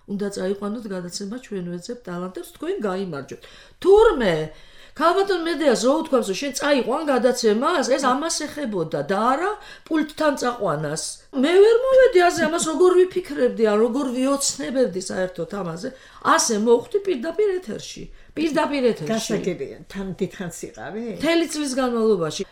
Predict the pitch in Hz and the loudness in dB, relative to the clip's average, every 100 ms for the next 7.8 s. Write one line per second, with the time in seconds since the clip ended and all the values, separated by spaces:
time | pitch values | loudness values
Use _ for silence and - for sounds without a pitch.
0 | - - 156 320 349 370 294 370 359 311 | -14 -10 -8 -6 0 0 0 -4 -4 -2
1 | 294 302 285 277 269 262 302 285 262 220 | 0 0 -2 -2 -4 -4 -6 -8 -6 -4
2 | 226 240 220 110 98 101 113 - 190 226 | -4 -6 -8 -6 -8 -6 -6 -6 -6 -6
3 | 196 165 - 190 165 185 262 - _ _ | -8 -8 -8 -4 -4 -4 -8 -14 _ _
4 | _ - 247 - 453 285 214 262 208 175 | _ -6 -4 -2 0 0 0 -2 -2 -4
5 | 190 185 214 247 254 - 220 - 339 - | -4 -4 -10 -8 -8 -6 -6 -4 -4 2
6 | 392 - 262 - - 415 - 453 - 440 | 2 2 -4 -2 -2 0 4 4 6 4
7 | 415 415 392 415 285 277 262 262 | 6 6 8 8 6 6 6 6